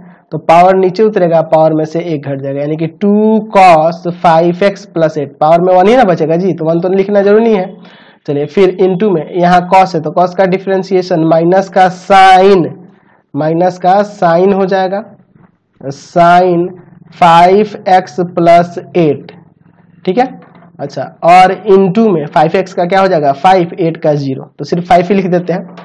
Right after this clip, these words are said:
चलो देखते हैं यहाँ पे क्या आता है, तो इसको काट सकते हैं ना यहाँ से, चार से इसको तीन बार में, और यही ना आएगा। तो यहाँ देखो माइनस का three by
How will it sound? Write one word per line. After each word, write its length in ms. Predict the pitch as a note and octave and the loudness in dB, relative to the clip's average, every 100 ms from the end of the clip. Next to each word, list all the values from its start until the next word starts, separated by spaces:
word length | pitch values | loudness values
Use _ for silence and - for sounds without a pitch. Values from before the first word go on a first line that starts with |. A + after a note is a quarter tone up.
| - - _ - | -20 -20 _ -2
चलो 220 | F#3 D#3+ | 0 0
देखते 280 | D#3+ E3 F#3+ | -2 -4 -2
हैं 60 | F#3 | 2
यहाँ 200 | F3 E3+ | 2 2
पे 160 | F#3+ | -2
क्या 280 | F#3 - E3 | -6 -4 -2
आता 340 | D3 C3 C3 C3 | -2 -4 -10 -12
है, 100 | C3+ - _ _ - | -14 -18 _ _ -14
तो 60 | |
इसको 300 | A#3+ F#3 - G#3 | -6 -4 -2 -2
काट 300 | - A3 A3+ | 2 4 4
सकते 280 | A3+ G3 - | 2 -4 -2
हैं 60 | E3 | -2
ना 80 | |
यहाँ 180 | F3+ E3+ | 0 -2
से, 180 | E3+ G#3+ - _ _ _ _ _ _ _ - | -4 -10 -14 _ _ _ _ _ _ _ -2
चार 320 | F#3 F3 F3+ | 2 4 2
से 180 | F3+ F3+ | 0 -2
इसको 280 | F3+ F3 F#3 F3+ - - | -2 -4 -6 -8 -18 -2
तीन 260 | A3 A3+ F#3 | 0 2 2
बार 260 | D3 C3 C3+ | -2 -4 -8
में, 120 | E3 - | -12 -8
और 260 | E3 D#3+ F3 - - _ _ - | -2 -2 -2 -10 -20 _ _ -6
यही 120 | F3+ | 0
ना 80 | A#3+ | 2
आएगा। 280 | F#3+ D#3 C3+ - _ _ _ | 2 2 -4 -10 _ _ _
तो 40 | E3+ | -2
यहाँ 220 | F3 F3 | 0 0
देखो 240 | E3 - D3+ | -2 -4 -2
माइनस 420 | E3 E3+ G3 G#3+ | 0 2 2 0
का 180 | G#3+ G3 G3 - _ _ _ _ - | 0 -2 -2 -6 _ _ _ _ -8
three 300 | G3 G#3+ A3+ | 0 2 2
by 140 | G#3 | 2